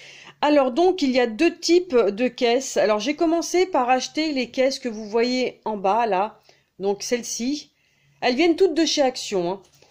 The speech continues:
Donc, j'ai acheté celles-ci qui sont les plus grandes. Et puis, je suis retournée, euh, dans un Action, euh, qui n'était pas le mien. Et j'ai trouvé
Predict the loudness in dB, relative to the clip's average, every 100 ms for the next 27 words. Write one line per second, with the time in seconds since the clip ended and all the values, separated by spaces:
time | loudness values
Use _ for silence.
0 | -20 _ -2 -2 0 -2 0 2 0 0
1 | -6 -6 -6 -6 -4 -4 -6 -10 -8 -8
2 | -4 -4 -2 -2 -4 -6 -8 -6 -4 0
3 | 0 0 -6 -8 -20 -20 _ -2 -2 2
4 | 2 2 0 0 -2 0 0 2 2 4
5 | 2 0 0 0 0 -2 -2 -2 0 -2
6 | -8 _ -20 _ _ -2 -2 -2 -4 0
7 | -2 0 2 2 0 0 0 -2 -2 -2
8 | 0 -2 -4 -8 -4 0 0 -2